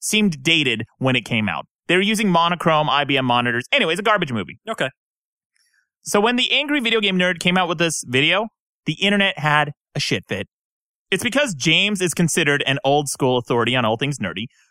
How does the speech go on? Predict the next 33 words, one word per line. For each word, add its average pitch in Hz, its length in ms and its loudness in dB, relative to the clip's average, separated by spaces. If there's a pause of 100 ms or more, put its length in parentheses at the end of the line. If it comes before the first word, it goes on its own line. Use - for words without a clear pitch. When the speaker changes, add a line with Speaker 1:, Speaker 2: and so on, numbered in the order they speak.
Speaker 1:
So 175 280 0
even 220 280 0
Patton 196 340 0
Oswalt 196 440 0 (100)
chimed 98 280 -2
in 90 120 -6
on 82 140 -8
it. 85 100 -18 (540)
Patton 190 220 2
Oswalt, 170 380 -2 (300)
I 131 80 0
mean, 151 180 0 (300)
Speaker 2:
He's 285 160 -6
got 254 120 0
a 196 40 -6
big 196 220 -2
social 226 300 -2
media 202 240 -4
presence, 117 400 -4
Speaker 1:
Yeah, 139 180 4
Speaker 2:
huh? 113 60 -4 (160)
Speaker 1:
millions. 151 500 -2 (300)
He 160 80 -4
said, 165 240 2
"I 165 80 4
really 220 400 0
wanted 190 340 2
to 139 100 0
hate 147 220 0
the 131 80 0
Cinemassacre 135 800 0
Ghostbusters 117 640 -2
review, 95 360 -6